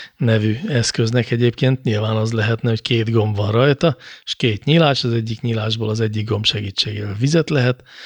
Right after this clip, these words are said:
kispriccelni, a másikból pedig forró levegőt. Na jó, több fokozatban állítható hőmérsékletű levegőt lehet kifújni, ami így módon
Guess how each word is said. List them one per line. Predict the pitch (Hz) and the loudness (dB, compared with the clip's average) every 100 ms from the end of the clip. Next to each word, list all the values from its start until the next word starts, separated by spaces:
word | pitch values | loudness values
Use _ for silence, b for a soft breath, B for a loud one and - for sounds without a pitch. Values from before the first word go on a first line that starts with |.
| B B | B B
kispriccelni, | - 127 - 120 - 117 | -4 -4 -4 -4 -2 0
a | 113 | 0
másikból | 104 101 135 113 107 | -2 -2 -2 -2 -4
pedig | 104 113 113 | -4 -4 -4
forró | 123 - 104 101 | -8 -10 -8 -8
levegőt. | 101 104 107 107 107 - b b b | -8 -8 -6 -6 -6 -10 b b b
Na | 120 104 | -2 0
jó, | 104 B B B - _ | -2 B B B -20 _
több | 135 120 | 0 0
fokozatban | - 120 113 104 107 110 | 0 -4 -2 -4 -2 -2
állítható | 107 110 - 113 117 | 0 -2 -2 -4 -4
hőmérsékletű | 107 110 101 98 123 110 120 123 | -4 -4 -4 -2 -2 -2 -4 -2
levegőt | 113 107 110 110 104 | -4 -4 -6 -6 -8
lehet | 120 110 | -8 -8
kifújni, | - 123 - 117 113 - _ _ | -10 -8 -6 -4 -4 -8 _ _
ami | 131 107 | -6 -4
így | 104 127 120 | -4 -2 0
módon | 104 95 101 104 | 0 -4 -4 -6